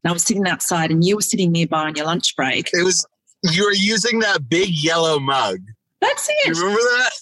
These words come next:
Speaker 1: Yeah.
Speaker 2: <laughs>
Speaker 1: It's like a soup
Speaker 2: I
Speaker 1: pot.
Speaker 2: remember that. Uh, in a smoothie, I don't think anyone's <laughs> ever used a mug for a smoothie. It was
Speaker 1: Wow.
Speaker 2: great.
Speaker 1: So, you know, you sat down and you said, "What are you doing?" And I said, "I'm writing this book." And I said,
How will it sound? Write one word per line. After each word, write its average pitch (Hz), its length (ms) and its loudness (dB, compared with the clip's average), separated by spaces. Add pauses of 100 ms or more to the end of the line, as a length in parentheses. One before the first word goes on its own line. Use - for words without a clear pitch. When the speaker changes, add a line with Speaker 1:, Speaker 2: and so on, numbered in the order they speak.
(140)
Speaker 1:
Yeah. 302 200 0
Speaker 2:
<laughs> - 100 -2 (520)
Speaker 1:
It's 269 140 0
like 254 200 0
a 262 40 -6
soup 262 280 -2
Speaker 2:
I 247 100 2
Speaker 1:
pot. 220 180 0
Speaker 2:
remember 196 400 -2
that. 139 140 0 (520)
Uh, 165 140 0 (160)
in 247 80 2
a 285 40 2
smoothie, 202 600 0
I 156 100 2
don't 190 140 0
think 196 160 2
anyone's 190 300 2
<laughs> 220 60 2
ever 190 100 -2 (180)
used 196 300 -4
a 170 60 -2
mug 147 360 0
for 135 140 0
a 110 40 -2
smoothie. 101 440 0
It - 120 -4
was 170 260 2
Speaker 1:
Wow. 165 40 2
Speaker 2:
great. 87 220 0 (340)
Speaker 1:
So, - 140 0 (380)
you 269 100 4
know, 254 60 2 (100)
you 359 160 0 (180)
sat 240 100 0
down 214 240 0
and 233 120 4
you 240 60 2
said, 233 160 0
"What 247 120 0
are 254 40 -2
you 233 100 2
doing?" 185 300 0
And 180 100 -4
I 175 60 0
said, 185 180 -4
"I'm 180 140 2
writing 190 240 0
this 185 200 -6
book." 165 340 0
And 165 280 0
I 156 100 0
said, 165 300 -2